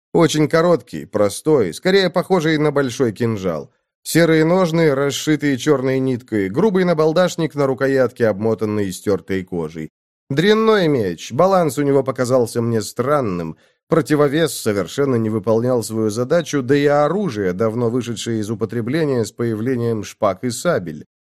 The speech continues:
Клинок держался на её поясе благодаря двум защёлкам. На склонах воронки, словно зрители в амфитеатре, стали собираться седьмые дочери, привлечённые кровью.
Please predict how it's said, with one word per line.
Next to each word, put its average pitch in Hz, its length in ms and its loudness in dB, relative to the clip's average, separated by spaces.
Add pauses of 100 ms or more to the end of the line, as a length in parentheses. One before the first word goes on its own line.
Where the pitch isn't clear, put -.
(120)
Клинок 170 480 4
держался 180 560 2
на 175 100 2
её 160 220 2
поясе 175 440 0
благодаря 156 540 2
двум 131 340 0
защёлкам. - 800 -6 (420)
На 175 160 4
склонах 226 480 2
воронки, 160 540 4
словно 160 400 2
зрители 165 420 0
в 156 100 2
амфитеатре, 151 760 0
стали 156 320 0
собираться 147 560 0
седьмые 156 480 0
дочери, 143 420 -2
привлечённые 98 840 -4
кровью. 87 600 -4